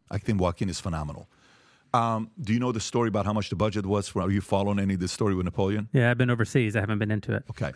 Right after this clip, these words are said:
Speaker 1: so two hundred million dollars to make.
Speaker 2: Ridley Scott, yeah.
Speaker 1: Yep, Ridley
Speaker 2: Mm-hmm.
Speaker 1: Scott. Two hundred million to make. To break even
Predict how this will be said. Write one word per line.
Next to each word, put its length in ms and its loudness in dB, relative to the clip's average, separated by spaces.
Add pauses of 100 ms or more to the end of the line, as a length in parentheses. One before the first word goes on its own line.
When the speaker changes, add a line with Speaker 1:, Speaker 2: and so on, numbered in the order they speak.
Speaker 1:
so 220 0
two 180 0
hundred 180 2
million 240 2
dollars 440 -2 (760)
to 140 0
make. 440 -2 (220)
Speaker 2:
Ridley 220 4
Scott, 300 2
yeah. 160 2 (140)
Speaker 1:
Yep, 240 2
Ridley 260 0
Speaker 2:
Mm-hmm. 180 2
Speaker 1:
Scott. 180 -2
Two 120 0
hundred 140 2
million 220 2
to 60 4
make. 360 0 (760)
To 80 0
break 360 0
even 460 0